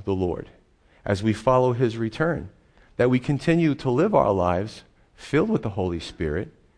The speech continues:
that we shun the commercialism and the greed of this type of year,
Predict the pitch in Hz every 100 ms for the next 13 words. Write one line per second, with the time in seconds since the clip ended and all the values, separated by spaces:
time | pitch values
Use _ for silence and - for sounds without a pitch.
0 | _ _ - 117 120 123 123 - - -
1 | 160 190 160 143 131 151 - 151 117 101
2 | 101 104 - 104 98 95 92 120 165 90
3 | - - _ _ - 98 98 131 - -
4 | 131 - 95 95 113 151 98